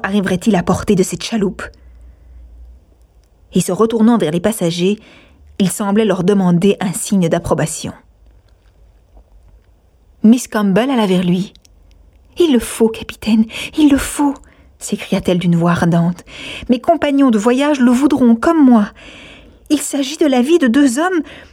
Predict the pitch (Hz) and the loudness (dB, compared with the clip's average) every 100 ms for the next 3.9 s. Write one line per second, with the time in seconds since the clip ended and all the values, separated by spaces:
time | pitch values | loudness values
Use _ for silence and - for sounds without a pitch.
0 | _ _ - 302 285 285 277 - 339 381 | _ _ -6 -2 0 2 0 2 0 0
1 | 294 277 - 277 285 359 349 - - - | 0 -4 -4 -4 0 0 -2 -14 -20 -20
2 | - _ _ _ 302 285 277 269 240 254 | -20 _ _ _ -4 -2 -4 -4 2 4
3 | 247 254 262 247 240 - 240 220 - | 4 2 0 0 -2 -2 -2 -4 -14